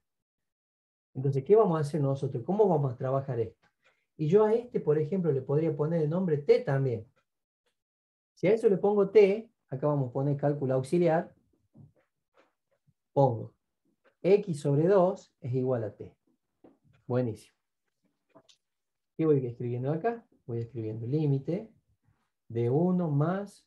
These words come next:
uno sobre T. Perfecto. ¿Eh? Ahí dice, cuando X tiende a infinito. Bueno, a ver,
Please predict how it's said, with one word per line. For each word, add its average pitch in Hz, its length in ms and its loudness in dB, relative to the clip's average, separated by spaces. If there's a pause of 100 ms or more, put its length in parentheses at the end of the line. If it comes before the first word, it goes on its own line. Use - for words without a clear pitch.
(120)
uno 160 400 0
sobre 143 460 -4
T. - 300 -16 (540)
Perfecto. 113 540 -12 (400)
¿Eh? 151 260 -6 (460)
Ahí 143 120 2
dice, 151 280 0
cuando 135 220 0
X 196 220 0
tiende 170 240 0
a 147 40 2
infinito. 147 600 -2 (680)
Bueno, 143 480 0 (560)
a 131 160 0
ver, 214 300 0